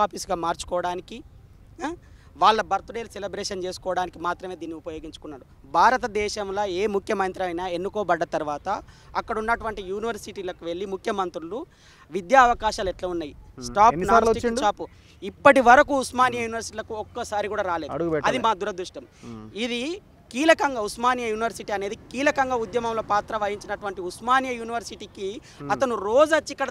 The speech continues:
Speaker 1: దండం పెట్టుకొని, ఇక్కడ అమరులైనటువంటి విద్యార్థులకు అతను ఆ నివాళులర్పించుకొని పోవాల్సినటువంటి అవసరం ఉన్నటువంటి ముఖ్యమంత్రి ఒక్కసారి కూడా ఇక్కడికి వచ్చి యూనివర్సిటీలో ఏం జరుగుతుంది,
Speaker 2: మ్మ్.
Speaker 1: ఇక్కడ ఏ, ఎలాంటి
Speaker 2: ఇప్పుడు ఈ
Speaker 1: వసతులు
Speaker 2: విద్యార్థి
Speaker 1: ఉన్నాయి?
Speaker 2: నాయకులు, ఇప్పుడు మాట్లాడుతున్న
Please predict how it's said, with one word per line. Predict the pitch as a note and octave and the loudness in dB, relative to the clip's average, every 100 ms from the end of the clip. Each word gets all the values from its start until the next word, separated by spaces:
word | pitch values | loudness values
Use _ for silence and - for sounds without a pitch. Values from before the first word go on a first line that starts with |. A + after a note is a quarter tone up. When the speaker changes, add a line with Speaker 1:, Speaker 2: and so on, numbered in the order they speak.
| A3+ | -4
Speaker 1:
దండం | A#3 B3 | -4 -6
పెట్టుకొని, | A#3 - A#3+ A#3+ A#3+ | -8 -6 -8 -8 -10
ఇక్కడ | A#3 A3 G3+ - - - - | -4 -2 -2 -8 -20 -20 -6
అమరులైనటువంటి | G#3 C4+ D4 C#4 C4+ C4 A#3 G#3+ | -2 0 0 -2 -2 -2 -4 -6
విద్యార్థులకు | F#3+ C4 - B3 A#3+ A#3 | 4 4 4 -6 -4 -6
అతను | A3+ A3+ G#3 G#3 - - _ _ _ - A#3 | -6 -6 -8 -10 -20 -20 _ _ _ -6 -2
ఆ | A#3 | -2
నివాళులర్పించుకొని | B3 D4+ D4 C4+ C4+ B3 - A#3+ G3+ | 2 2 2 -2 -4 -12 -10 -10 -6
పోవాల్సినటువంటి | A3 G#3+ - G#3 G#3+ G3 F#3 | -4 -4 -4 -8 -8 -6 -6
అవసరం | G3+ A#3+ G#3+ | -4 -6 -4
ఉన్నటువంటి | G#3+ G3+ G3 F3+ F3 | -6 -6 -10 -8 -10
ముఖ్యమంత్రి | F#3+ C4+ C4 B3 A#3+ A3+ A3 | -4 0 0 0 -4 -12 -12
ఒక్కసారి | - D#4+ C#4 C#4 C4 | -2 -2 2 2 2
కూడా | B3+ B3+ | 0 -2
ఇక్కడికి | A#3 A3 G#3+ | -6 -8 -10
వచ్చి | - B3 G#3 | -10 -12 -10
యూనివర్సిటీలో | A3 A#3+ A3+ A3 G#3+ F#3 | -8 -8 -10 -10 -6 -6
ఏం | G3+ | -6
జరుగుతుంది, | G3+ F#3+ - D#3+ C#3 - C3 | -8 -10 -14 -16 -16 -16 -12
Speaker 2:
మ్మ్. | A#2+ A#2+ | -10 -4
Speaker 1:
ఇక్కడ | A#3+ | -2
ఏ, | G3 A3 B3+ A3+ - F#3 | 0 0 -2 -4 -8 0
ఎలాంటి | A#3 | 2
Speaker 2:
ఇప్పుడు | A3 A3+ | 2 0
ఈ | A3+ | 0
Speaker 1:
వసతులు | G#3+ | 0
Speaker 2:
విద్యార్థి | F#3 C4 B3 | 6 6 6
Speaker 1:
ఉన్నాయి? | B3 A#3+ | 6 6
Speaker 2:
నాయకులు, | A#3 A#3+ | 4 -2
ఇప్పుడు | G#3 G3+ F#3+ | -2 2 4
మాట్లాడుతున్న | A#3 A#3 A3+ | 4 2 2